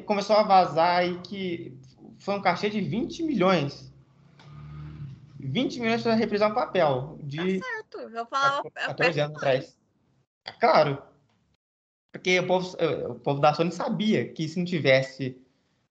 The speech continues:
Speaker 1: um dos dois, o povo ia ficar bravo, né? E não teria essa bilheteria toda. É um, é uma, é, assim, é válido esses vinte milhões,
Speaker 2: Só que
Speaker 1: porque
Speaker 2: a pre-,
Speaker 1: eles vão
Speaker 2: só que a
Speaker 1: lucrar.
Speaker 2: pré-venda, só que a pré-venda já dá pra pagar o cachê de todo mundo.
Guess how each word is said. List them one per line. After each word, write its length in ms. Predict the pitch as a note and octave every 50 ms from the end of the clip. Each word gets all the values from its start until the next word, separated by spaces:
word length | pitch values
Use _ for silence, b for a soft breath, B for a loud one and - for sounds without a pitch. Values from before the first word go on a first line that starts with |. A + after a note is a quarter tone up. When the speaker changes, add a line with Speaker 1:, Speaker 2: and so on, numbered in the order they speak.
| _ _ -
Speaker 1:
um 120 | F3 G#3
dos 180 | A3 F#3 E3 C#3+
dois, 560 | C3 D#3 F#3+ G#3 F3+ C3+ C#3 - - _ _ _ _ _ _ _ _ _ _ _ _ _
o 80 | - C#3
povo 260 | - - B2 A#2+ B2
ia 100 | B2+ A#2+
ficar 220 | - - - C#3 D#3
bravo, 360 | G#3 A3+ G3+ E3+ C#3+ D3 D#3
né? 220 | D#3 D#3 E3 - - - - - - - - - - - -
E 80 | E3 D#3
não 140 | E3 E3 D3+
teria 200 | F3 E3+ E3 E3+
essa 160 | E3+ F#3+ F#3+
bilheteria 600 | F#3 F3+ F3+ F3+ F3+ G#3+ G#3 G3+ G3 G3 G#3 G3+
toda. 480 | - F4 A3+ G#3 E3 D3+ D3 C#3 - - - - - - - _ _ _ - - - - _ _ _ _ _ _ _ _ _ _ _ _ - - - _ _ _ _ _ _
É 60 | - B3+
um, 120 | A#3+ G3+ -
é 100 | G#3 A3+
uma, 540 | A#3 B3 G#3+ F3+ D#3+ E3 D3+ D#3 D3+ C3 - -
é, 60 | -
assim, 180 | G3+ - E3+
é 80 | E3 D4
válido 360 | C4+ A#3+ A3 G3 F3 D3+ C#3
esses 120 | - - D3
vinte 160 | D#3+ D3 -
milhões, 220 | D3+ C3 A#2+ A2+
Speaker 2:
Só 120 | - - -
que 120 | E4+ -
Speaker 1:
porque 40 | C5+
Speaker 2:
a 60 | C5
pre-, 120 | - B4+ F4
Speaker 1:
eles 80 | D#4
vão 100 | C4+ D4+
Speaker 2:
só 60 | D#4 D#4+
que 40 |
a 40 | F#4+
Speaker 1:
lucrar. 300 | - C#5 - F#4+ G4+ E4+ -
Speaker 2:
pré-venda, 640 | C#4+ C4+ B3 - C4 C#4+ E4 E4+ D4+ B3+ G#3 G#3
só 180 | - - F4 -
que 100 | - B4
a 40 |
pré-venda 500 | A#4+ - A4+ G4 E4+ C#4+ C#4+ D4 D#4 F#4+
já 80 | F#4 G4
dá 100 | - D#4
pra 120 | - F#4
pagar 340 | - - D#4+ D#4 C#4+ C4+ C#4+
o 40 | C#4+
cachê 280 | C#4+ D#4+ E4 - - F4
de 80 | D#4+
todo 340 | - G#4 A4+ A#4+ B4+ C5+ A4+
mundo. 320 | A3 G3 F#3+ C3 E3 -